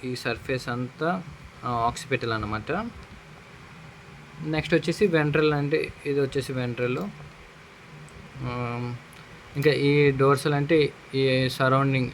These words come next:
ఈ లాస్ట్ ఉండేది కదా, ఈ సరౌండింగ్ అంతా డోర్సల్ ఆస్పెక్ట్ అనమాట. యాక్చువల్‌గా అంత అవసరం లేదు,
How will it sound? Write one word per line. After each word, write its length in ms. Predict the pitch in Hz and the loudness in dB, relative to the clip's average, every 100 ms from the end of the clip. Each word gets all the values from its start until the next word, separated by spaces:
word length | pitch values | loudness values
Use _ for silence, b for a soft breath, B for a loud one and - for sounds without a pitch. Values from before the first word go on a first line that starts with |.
| - | -4
ఈ 120 | 127 123 | 0 2
లాస్ట్ 380 | 123 123 127 | 2 0 -2
ఉండేది 320 | 135 123 117 117 | -2 -2 -2 -4
కదా, 160 | 120 | -4
ఈ 200 | 151 139 | -2 -4
సరౌండింగ్ 560 | - 127 123 127 127 127 | -2 0 0 0 0 0
అంతా 240 | 123 127 | 0 -2
డోర్సల్ 400 | 151 123 117 120 | 2 2 2 -2
ఆస్పెక్ట్ 380 | 107 - 104 - | -4 -4 -8 -8
అనమాట. 420 | 95 98 98 170 214 B B B B B B - - - - - - - - - B B B B B B - | -8 -10 -6 -8 -8 B B B B B B -18 -20 -20 -20 -20 -20 -20 -20 -20 B B B B B B -4
యాక్చువల్‌గా 560 | 147 185 180 170 156 - - | 2 6 8 8 6 2 2
అంత 340 | 151 175 - | 2 2 4
అవసరం 400 | 185 156 151 170 | 6 8 6 4
లేదు, 440 | 151 131 127 151 | 4 4 4 2